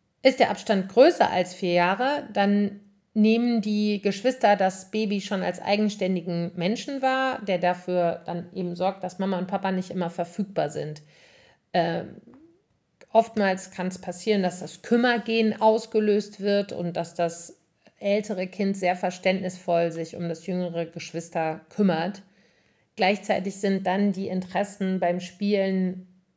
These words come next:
schon sehr verschieden und, ähm, man muss darauf achten, dass wenn man zum Beispiel irgendwas plant gemeinsam, dass beide Interessen,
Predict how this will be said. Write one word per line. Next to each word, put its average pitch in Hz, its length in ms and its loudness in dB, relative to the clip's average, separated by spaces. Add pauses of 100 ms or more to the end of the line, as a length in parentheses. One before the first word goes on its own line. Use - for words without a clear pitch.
(120)
schon 202 440 2
sehr 196 280 6
verschieden 196 840 0
und, 175 540 -4
ähm, 165 540 -4 (280)
man 175 240 -2
muss 190 200 -2
darauf 170 360 2
achten, 185 480 -4
dass 170 220 -4
wenn 175 80 -4
man 180 180 -2
zum 175 160 -6
Beispiel 165 540 0 (640)
irgendwas 185 480 0
plant 226 380 0
gemeinsam, 185 760 2
dass 165 280 -4 (120)
beide 202 640 4 (300)
Interessen, 185 920 -2